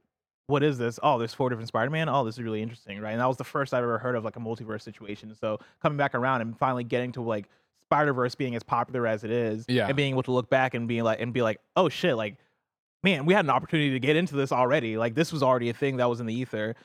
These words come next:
Speaker 2: And if you're
Speaker 1: um, which is re-, that's really cool.
Speaker 2: Then, of course, what's so sad about this, right, is that this is Beenox's first Spider-Man game. We all play it. We're fucking stoked.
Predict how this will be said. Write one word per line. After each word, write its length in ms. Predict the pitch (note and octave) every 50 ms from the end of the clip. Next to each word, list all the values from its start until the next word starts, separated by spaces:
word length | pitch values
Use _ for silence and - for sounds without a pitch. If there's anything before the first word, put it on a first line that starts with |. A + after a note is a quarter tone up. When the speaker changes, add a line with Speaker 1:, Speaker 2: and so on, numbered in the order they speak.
| _ -
Speaker 2:
And 80 | B2
if 60 | C3+ B2+
you're 240 | B2 A#2 C3+ C3 B2+
Speaker 1:
um, 80 | A2 A2+
which 120 | A#2 B2 A#2
is 100 | B2+ B2
re-, 80 | B2 B2 -
that's 160 | C3+ B2+ -
really 140 | C#3 A2+ A2
cool. 200 | - A#2+ A2 A2+
Speaker 2:
Then, 220 | - B2+ D3+ D#3 D#3
of 80 | D3
course, 220 | - D#3+ D3+ C3+ -
what's 160 | C3+ B2+ -
so 320 | - - - D3+ C3+ C#3 C3
sad 380 | - - - C3 A2 A#2 C3+
about 260 | C3 A2 G#2+ G2 F#2 -
this, 200 | G#2+ G#2+ - -
right, 180 | G#2+ G#2 G#2+
is 120 | G#2 G2+ G2
that 160 | G#2 G#2 -
this 160 | A#2+ A#2 -
is 100 | B2+ A#2
Beenox's 440 | - B2 B2 B2 B2+ A2+ A2+ - -
first 260 | - - C3 C#3 -
Spider-Man 460 | - - A2 G#2 G2+ G2+ F#2+ F#2+ G#2 G2
game. 260 | F#2+ F2 F2 F#2 F#2+
We 140 | G2+ A2 A#2
all 220 | - A#2+ C3 E3+
play 220 | - - A#2+ G#2
it. 120 | G#2 G#2 -
We're 100 | A2+ G#2+
fucking 420 | - - - - B2 - - G#2 G2
stoked. 640 | - - - - - C#3+ A#2+ F#2+ F#2+ - - -